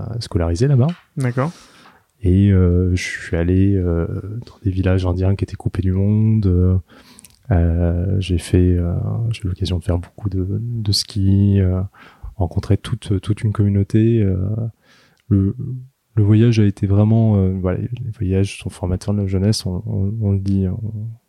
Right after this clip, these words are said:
Speaker 1: on
Speaker 2: Ouais.
Speaker 1: le dit souvent, quoi. Et ça m'a, je, je pense que ça m'a lancé sur une ouverture à l'international
Speaker 2: Ouais.
Speaker 1: qui a duré après pendant dix ans.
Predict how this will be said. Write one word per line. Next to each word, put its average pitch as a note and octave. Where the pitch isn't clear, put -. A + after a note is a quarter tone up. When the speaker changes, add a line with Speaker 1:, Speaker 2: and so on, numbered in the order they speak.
Speaker 1:
on D3
Speaker 2:
Ouais. C3+
Speaker 1:
le C3
dit B2+
souvent, A#2+
quoi. G2
Et G2
ça F#2
m'a, G2
je, G2+
je -
pense A2
que A2
ça -
m'a F2+
lancé A2
sur G2+
une G2
ouverture G2
à F#2+
l'international F#2+
Speaker 2:
Ouais. C3
Speaker 1:
qui G#2
a F#2+
duré F#2
après -
pendant F#2
dix F2+
ans. -